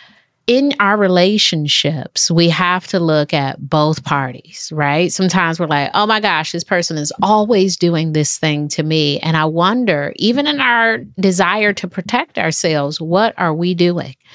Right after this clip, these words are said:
You know, sometimes we're doing nothing and sometimes we are doing something. So be aware of what you might be bringing to the situation as well. Are you the person who blames that person for having feelings when you've created some dynamic?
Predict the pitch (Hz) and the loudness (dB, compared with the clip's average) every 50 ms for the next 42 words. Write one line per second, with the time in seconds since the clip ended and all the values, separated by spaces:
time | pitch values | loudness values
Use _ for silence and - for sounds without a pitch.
0 | - - - - _ _ 170 175 170 165 160 165 185 196 - - - - 269 277 | -20 -20 -20 -20 _ _ 0 0 2 2 2 2 0 0 -2 -4 -2 0 0 0
1 | - - - 233 226 220 202 208 208 208 196 208 214 220 220 220 208 180 151 151 | 0 0 0 0 0 0 2 0 0 2 2 2 2 2 0 0 0 0 0 0
2 | 160 - 190 196 214 214 196 196 - - 226 220 233 226 - 233 196 196 190 185 | 0 -2 -4 -2 -2 -2 -2 -2 0 0 0 0 0 -2 0 0 0 2 2 0
3 | 180 180 190 185 - 190 180 190 185 180 180 180 - - 175 165 160 160 156 156 | 0 -2 -4 -6 -4 -2 0 0 2 2 0 -2 0 0 0 2 2 2 2 2
4 | 156 160 - - - 170 170 170 170 170 170 175 170 - - 196 196 196 202 - | 0 -2 -6 -10 -8 -2 0 0 0 0 -2 -2 -2 0 0 0 0 -2 -4 -6
5 | 156 151 165 - 185 180 175 - - _ _ - 254 294 359 359 330 285 226 220 | -6 -4 -2 0 0 -2 -2 -4 -12 _ _ 2 4 4 4 4 4 4 4 6
6 | 220 220 220 214 - - 190 175 175 175 185 170 - 175 175 180 180 196 202 185 | 4 4 4 2 0 -2 -4 -4 -2 -2 -2 -2 -2 -4 -2 0 0 0 0 0
7 | 180 160 156 147 - 165 165 156 147 147 143 151 156 147 156 160 156 147 131 135 | 0 0 -2 -2 -4 -4 -4 -4 -4 -4 -4 -2 0 0 0 0 -2 -2 -4 -6
8 | 135 143 - - - - - - - _ - - 185 160 165 151 - - 175 160 | -8 -12 -16 -16 -18 -18 -16 -18 -12 _ -2 -2 0 0 0 -2 0 -2 -2 -2
9 | - - 165 151 156 147 147 147 - - 151 147 147 151 151 160 170 185 180 151 | 0 0 0 2 2 2 2 0 -2 -2 -2 -4 -2 0 0 0 2 2 2 0
10 | 151 147 151 143 143 139 143 151 190 208 202 - 214 196 196 202 202 - 226 220 | 2 0 0 0 0 -2 -2 0 0 -2 -2 0 0 0 0 0 0 -2 -2 -2
11 | 220 226 233 - - - - - _ - - 220 208 208 202 196 196 190 185 - | -2 -2 -6 -10 -14 -18 -20 -20 _ -2 0 2 2 2 2 0 0 -2 -4 -6
12 | - - 147 170 170 170 175 185 190 190 180 185 175 190 - 208 - 196 185 180 | -8 -4 -2 0 2 2 2 2 0 0 0 0 0 0 -2 -4 -2 -2 0 0
13 | 185 - 185 180 190 - 190 175 160 170 156 160 165 170 175 170 - - 170 175 | 0 -2 -4 -4 -2 0 -2 0 2 0 0 0 -2 -4 -8 -6 -4 -2 -2 -2
14 | 180 185 185 190 180 170 139 135 131 131 143 160 175 - - - 208 196 202 196 | -2 -2 -4 -4 -2 -4 -2 -2 0 2 4 4 2 2 0 -2 2 2 4 4
15 | 202 202 214 208 - - 226 214 214 214 214 214 214 214 220 214 214 220 226 233 | 4 4 2 0 0 0 0 0 0 -2 -2 -2 -2 -4 -4 -2 -2 -2 -2 0
16 | 254 254 269 | -2 -2 -2